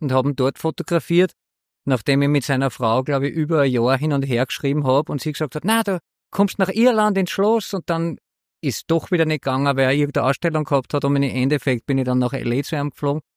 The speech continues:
und hab ihn dort fotografiert und da hat mir dann sein Sohn die Tür aufgemacht mit Enkel und dann haben wir eine Stunde auf den Meister gewartet, so circa.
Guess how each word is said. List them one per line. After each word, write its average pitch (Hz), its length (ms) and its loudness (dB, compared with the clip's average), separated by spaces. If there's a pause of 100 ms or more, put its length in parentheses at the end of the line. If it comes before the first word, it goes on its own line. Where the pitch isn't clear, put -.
(280)
und 147 120 2
hab 131 140 4
ihn 139 80 2
dort 131 180 0
fotografiert 135 800 -2
und 139 140 -4
da 131 80 4
hat 123 80 0
mir 131 80 -2
dann 123 160 -2
sein 143 180 0
Sohn 143 460 2 (200)
die 143 100 -2
Tür 196 340 2
aufgemacht 160 560 0
mit 151 100 0
Enkel 180 520 0 (420)
und 156 120 -2
dann 139 140 4
haben 135 140 4
wir 135 320 0
eine 147 220 -2
Stunde 190 460 0
auf 143 120 -8
den 170 160 -4
Meister 135 360 -4
gewartet, 127 600 -4
so - 180 -8
circa. 196 440 -2